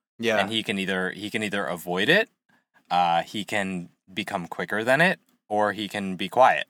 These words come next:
Speaker 2: because this is just
Speaker 1: Yeah.
Speaker 2: the way that it's going to be. Um, and,
Speaker 1: Yep,
Speaker 2: and
Speaker 1: it's
Speaker 2: it just,
Speaker 1: true.
Speaker 2: it,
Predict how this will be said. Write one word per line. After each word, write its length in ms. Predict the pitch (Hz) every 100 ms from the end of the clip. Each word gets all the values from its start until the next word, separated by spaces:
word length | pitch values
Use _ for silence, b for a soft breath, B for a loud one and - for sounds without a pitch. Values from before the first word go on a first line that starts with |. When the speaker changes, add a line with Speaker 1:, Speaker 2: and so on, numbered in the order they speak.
| _
Speaker 2:
because 320 | 95 98 90
this 180 | 92 95
is 120 | 101
just 160 | 101 117
Speaker 1:
Yeah. 100 | 107
Speaker 2:
the 60 | 87
way 120 | 90
that 140 | 85
it's 140 | 82 -
going 200 | 80 78
to 60 |
be. 220 | 85 71 - B B B B B B
Um, 540 | 85 78 76 73 80 -
and, 120 | 107
Speaker 1:
Yep, 100 | 160 82
Speaker 2:
and 180 | 110
Speaker 1:
it's 140 | 147 117
Speaker 2:
it 40 |
just, 180 | - 170
Speaker 1:
true. 120 | 165 113
Speaker 2:
it, 140 | 117